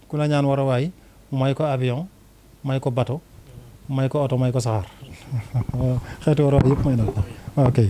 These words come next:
foofu rek tabe yam. Kooku mooy Ma'n ibnu Zaida. Nee na ko, doo moroomam ci tabe. Ka ca topp mooy Xaatimu Taa'i. Ku siiwoon la ci tabe.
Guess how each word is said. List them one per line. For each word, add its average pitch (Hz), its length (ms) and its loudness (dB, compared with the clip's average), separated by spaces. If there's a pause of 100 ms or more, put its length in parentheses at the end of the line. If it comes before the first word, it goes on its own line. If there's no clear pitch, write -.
(140)
foofu 131 240 4
rek 160 120 4
tabe 139 200 4
yam. 107 140 4 (400)
Kooku 131 240 4
mooy 123 260 6
Ma'n 120 440 2 (240)
ibnu 123 260 -2
Zaida. 107 400 -2 (500)
Nee 123 160 2
na 120 80 2
ko, 117 200 -2 (480)
doo 156 180 0
moroomam 135 400 2
ci 113 60 -6
tabe. 90 260 -6 (680)
Ka 151 100 4
ca 160 120 4
topp 156 160 2
mooy 143 120 6
Xaatimu 139 500 -2
Taa'i. 113 280 0 (500)
Ku 156 120 -4
siiwoon 220 600 -2
la 156 80 0
ci 131 80 -4
tabe. 104 240 -2